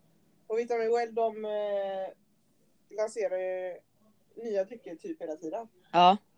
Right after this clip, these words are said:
Speaker 1: Eh, och, eh, har väl i veckan
Speaker 2: Ja.
Speaker 1: lanserat, eh, något, va?
Speaker 2: Ja. Och det är Vitamin Re-, Vitamin Well Refresh då.
Speaker 1: Mm.
Speaker 2: Med lemonad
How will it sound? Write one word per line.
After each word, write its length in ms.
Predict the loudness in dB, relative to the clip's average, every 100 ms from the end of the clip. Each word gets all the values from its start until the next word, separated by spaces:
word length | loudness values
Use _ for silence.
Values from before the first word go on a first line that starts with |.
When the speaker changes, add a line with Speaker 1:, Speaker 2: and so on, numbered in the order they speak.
| _ _ _ _ _
Speaker 1:
Eh, 560 | -18 -16 -14 -14 -16 -18 _ _ _ -8
och, 420 | -8 -8 _ -10
eh, 580 | -6 -4 -4 -4 -6 -8 _ _ _ _ _ _ _ -12
har 440 | -2 -2 -2 -8
väl 280 | -6 -6 -6
i 360 | -8 -8 -8 -10 _ -8
veckan 520 | -8 _ 0 0 -2 _ _
Speaker 2:
Ja. 220 | 2 2 2
Speaker 1:
lanserat, 640 | -6 -4 -4 -4 -8 -10
eh, 420 | -6 -4 -4 -8 -12 _
något, 220 | -14 -12 -8
va? 100 | -10 _ _ _ _ _ 8
Speaker 2:
Ja. 260 | 12 10 8 -18 -20 -20 -20 _
Och 160 | 10 10
det 280 | 10 8 8
är 180 | 8 6
Vitamin 500 | 8 8 8 6 4
Re-, 260 | 4 4 2 _ -12 -6 4
Vitamin 460 | 6 8 8 8 8
Well 260 | 8 8 6
Refresh 560 | -4 0 2 2 -2 2
då. 160 | 2 2 _ _ _ _ _ _ _ -8
Speaker 1:
Mm. 260 | -4 2
Speaker 2:
Med 400 | 6 6 6 8
lemonad 800 | 8 8 4 4 4 2 0 -6